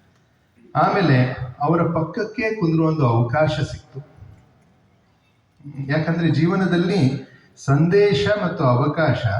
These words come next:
ಹೇಳಿ ಕೇಳಿ ಬರೋದಿಲ್ಲ. ಅದನ್ನೇ ದ ರಾ ಬೇಂದ್ರೆ ಅವ್ರು ಹೇಳಿದ್ರು, "ಬಂದಾಗ ಖಾಲಿ ಇರು, ಯಾಕಂದ್ರೆ ನೀ ಖಾಲಿ ಇದ್ದಾಗ ಅದು ಬರುದಿಲ್ಲ." ಅಂದ್ರೆ ಅದು, ಏನು, ಗ್ರೇಸ್,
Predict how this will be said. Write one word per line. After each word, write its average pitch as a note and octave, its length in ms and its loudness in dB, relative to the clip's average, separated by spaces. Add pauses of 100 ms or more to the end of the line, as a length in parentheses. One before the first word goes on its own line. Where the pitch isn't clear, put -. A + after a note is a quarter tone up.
(560)
ಹೇಳಿ F#3 480 2
ಕೇಳಿ D#3 260 -2
ಬರೋದಿಲ್ಲ. G#2+ 440 -6 (480)
ಅದನ್ನೇ C3+ 240 -2
ದ A#2+ 100 0
ರಾ C#3+ 260 2
ಬೇಂದ್ರೆ A#2+ 380 0
ಅವ್ರು G#2+ 140 -2
ಹೇಳಿದ್ರು, G2+ 380 -10
"ಬಂದಾಗ A#2+ 560 0 (600)
ಖಾಲಿ B2 360 2
ಇರು, - 420 -6 (240)
ಯಾಕಂದ್ರೆ G#2 760 -6 (240)
ನೀ C#3+ 140 2
ಖಾಲಿ D#3 360 2
ಇದ್ದಾಗ G2 360 -2 (220)
ಅದು A#2+ 140 -2
ಬರುದಿಲ್ಲ." C3 460 0 (2250)
ಅಂದ್ರೆ F3 220 0
ಅದು, A#2 280 0 (800)
ಏನು, E3 240 -4
ಗ್ರೇಸ್, - 680 0